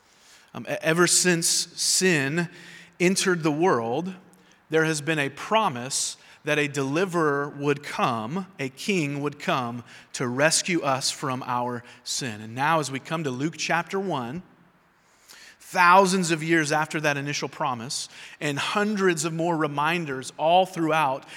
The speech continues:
the Old Testament, Gabriel, this angel, appears to Mary, and he essentially says, "The time has come. The king is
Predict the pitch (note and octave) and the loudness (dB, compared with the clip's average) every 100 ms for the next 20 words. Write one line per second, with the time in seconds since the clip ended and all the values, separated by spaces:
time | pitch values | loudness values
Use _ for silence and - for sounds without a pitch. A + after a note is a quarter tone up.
0 | - D3 D3 D3 D3 F3+ E3 - A#2+ A2+ | -8 0 2 2 0 0 0 -2 -6 -8
1 | D3 - - _ _ _ _ _ - B2 | -10 -12 -14 _ _ _ _ _ -10 0
2 | D#3+ G#3 D3+ B2 A#2 C#3+ C#3 - D3 F#3+ | 2 2 0 -2 -2 -6 -6 -6 -2 -2
3 | E3+ C#3 B2+ - D#3+ F3+ - E3+ B2 A2 | 0 0 -2 -2 0 0 -2 -4 -4 -6
4 | A#2 A#2+ - - - C#3 C3+ - F#3 F#3 | -8 -10 -16 -18 -6 -2 0 0 0 0
5 | F3+ D#3 - C#3+ C3 B2+ - - - - | 0 2 2 0 -2 -4 -6 -6 -20 -12
6 | B2+ - - D3+ D3+ D#3+ E3 E3 - - | -8 -6 0 2 2 2 -2 -6 -12 -12
7 | C#3+ B2 - C#3 G#2+ F#2 _ _ _ _ | -8 -8 -8 -10 -12 -14 _ _ _ _
8 | _ _ _ _ - B2 - F3+ F3+ F3+ | _ _ _ _ -12 -10 -4 0 0 -2
9 | C#3+ C#3+ C#3+ - - | -2 -2 0 -2 -4